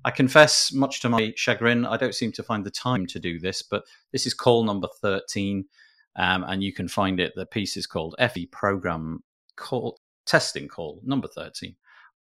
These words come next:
Authoring an Author Template, 'cause that's what it's all about.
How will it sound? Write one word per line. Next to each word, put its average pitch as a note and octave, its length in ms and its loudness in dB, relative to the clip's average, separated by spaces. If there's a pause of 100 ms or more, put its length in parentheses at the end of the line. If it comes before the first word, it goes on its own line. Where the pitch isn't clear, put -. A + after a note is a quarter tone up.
Authoring F#2 580 -2
an F#2 120 -12
Author G2 300 -8
Template, - 480 -10
'cause - 240 -14
that's F#2 140 -8
what E2+ 140 -14
it's B2+ 220 -12
all G2 200 -12
about. G3+ 640 -4